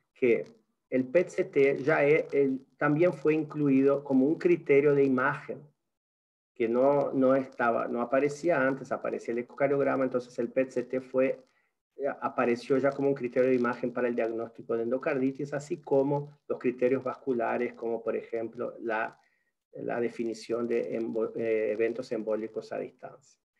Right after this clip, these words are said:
Y ya no, no, el periodo de tres meses que antes en estas guías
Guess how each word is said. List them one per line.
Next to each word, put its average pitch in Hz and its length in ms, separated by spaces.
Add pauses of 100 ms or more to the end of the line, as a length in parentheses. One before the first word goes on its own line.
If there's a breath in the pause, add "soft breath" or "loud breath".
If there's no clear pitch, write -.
(220)
Y 196 160
ya 180 260
no, 180 500
no, 151 420
el 139 140
periodo 151 340
de 156 140
tres 151 220
meses 143 360
que 117 180
antes 147 480 (320 soft breath)
en 113 140
estas 131 320
guías 131 420